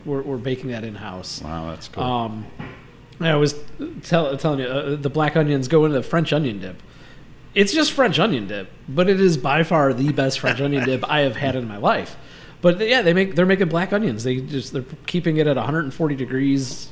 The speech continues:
Speaker 1: for, I don't know, a, a long time, six weeks or so at least. And it, um, <laughs> Tom, the, one of the, uh,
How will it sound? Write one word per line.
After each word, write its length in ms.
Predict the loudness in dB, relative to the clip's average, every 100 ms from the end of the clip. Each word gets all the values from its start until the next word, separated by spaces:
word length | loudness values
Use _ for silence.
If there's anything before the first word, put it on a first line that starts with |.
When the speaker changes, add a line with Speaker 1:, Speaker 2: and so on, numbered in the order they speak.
| -14
Speaker 1:
for, 340 | -10 -8 -8 -10 -12 -16 -18
I 80 | -14
don't 140 | -14
know, 520 | -14 -14 -14 -12 -12 -12 -16 -18 -20 -20 -18 -14
a, 40 | -10
a 20 |
long 300 | -8 -8 -6
time, 480 | -6 -6 -6 -6 -6
six 260 | -8 -6
weeks 200 | -6 -6
or 40 | -6
so 300 | -2 -2 -2
at 80 | -2
least. 300 | -4 -6 -12 -18 -20 -20 -6
And 140 | 0
it, 300 | 2 0 -4
um, 480 | -2 0 -2 -4 -8 -8 -2
<laughs> 200 | 0 0
Tom, 320 | -2 -2 -2 -2
the, 220 | -4 -4
one 140 | -6 -4
of 60 |
the, 320 | -6 -10 -12 -10
uh, 200 | -8